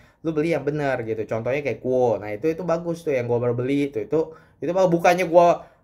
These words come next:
orang narsistik ya, "Oh, yang gua beli bagus," bukan begitu. Tapi emang, emang, emang ya ada alasannya gitu loh. Itu kan perusahaan yang desainnya otentik, yang dia pakai pikir sendiri. Bukannya kayak begini yang boleh ngambil-ngambil doang, goblok. Ngapain di,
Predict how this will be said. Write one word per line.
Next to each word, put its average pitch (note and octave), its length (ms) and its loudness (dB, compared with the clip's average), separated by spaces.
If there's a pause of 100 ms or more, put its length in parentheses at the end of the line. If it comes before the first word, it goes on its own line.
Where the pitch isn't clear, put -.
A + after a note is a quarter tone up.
(440)
orang E3+ 240 4
narsistik F#3 560 0
ya, F#3 160 0
"Oh, A#3+ 80 6
yang F#3 160 6
gua E3+ 160 8
beli G#3 240 0
bagus," G#3+ 240 4
bukan F#3 320 -2
begitu. C#4+ 400 2
Tapi D#4+ 240 2
emang, D4 320 -2
emang, A3 240 0
emang G#3+ 260 0 (140)
ya G#3 240 6
ada G3+ 160 2
alasannya F4 560 0
gitu A3+ 240 0
loh. - 240 -2 (240)
Itu - 240 0
kan A#4+ 160 -2
perusahaan C4+ 380 4
yang A3 260 2 (160)
desainnya F#3 480 2
otentik, E3+ 560 0
yang E3+ 240 0
dia A3 80 2
pakai G3+ 240 -2
pikir F3+ 320 -2
sendiri. F3 480 -2 (160)
Bukannya A#3+ 400 0
kayak A3+ 240 2
begini A#4 400 6
yang A#3 160 2
boleh A3 240 6
ngambil-ngambil A3 560 4
doang, G#4 160 -2
goblok. A#2 400 -4
Ngapain A#3+ 320 -2
di, E3+ 240 0